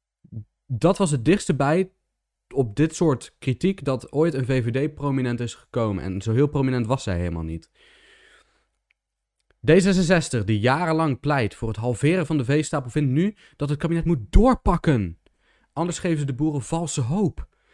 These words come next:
De aangenomen motie binnen de V V D die opriep tot een andere stikstofkoers zal D zesenzestig niet laten passeren. Want Tjeerd de Groot, het D zesenzestig-Kamerlid die ooit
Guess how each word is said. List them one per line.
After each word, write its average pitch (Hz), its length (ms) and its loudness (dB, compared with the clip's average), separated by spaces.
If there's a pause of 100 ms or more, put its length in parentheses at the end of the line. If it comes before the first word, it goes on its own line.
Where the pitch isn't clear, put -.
(180)
De - 100 -8
aangenomen 160 420 0
motie 165 260 2
binnen 160 200 2
de 127 60 -2
V 139 160 2
V - 20 -2
D 113 40 -8
die 127 300 0
opriep 175 340 -2
tot 131 180 -4
een 117 120 -4
andere 123 300 -2
stikstofkoers 165 720 -4
zal 135 240 -2
D - 40 -14 (140)
zesenzestig 139 560 -2
niet 226 280 2
laten 233 340 -2
passeren. 151 540 0 (420)
Want 151 400 -4 (140)
Tjeerd 165 280 0
de 151 80 0
Groot, 143 420 -2 (280)
het - 280 -8
D 160 80 2
zesenzestig-Kamerlid 156 1160 -2
die 139 180 -4
ooit 175 220 -4